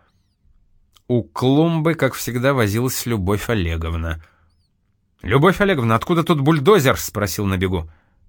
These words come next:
"Иван Сергеевич, они там всё перемесят, слышите?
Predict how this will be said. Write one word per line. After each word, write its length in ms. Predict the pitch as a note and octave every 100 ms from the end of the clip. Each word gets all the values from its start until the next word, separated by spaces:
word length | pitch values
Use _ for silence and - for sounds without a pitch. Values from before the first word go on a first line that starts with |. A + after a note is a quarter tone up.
| _ _ _
"Иван 360 | - A2 E3+ A3
Сергеевич, 680 | - A3+ G#3+ G3 G2 D#2 -
они 220 | F2+ D3+
там 180 | D#3+ F3+
всё 240 | D#3 F#3+
перемесят, 760 | F#3 G3 G#3 F3+ D#3+ F#3+ - G2+
слышите? 540 | - F#3+ - - F2+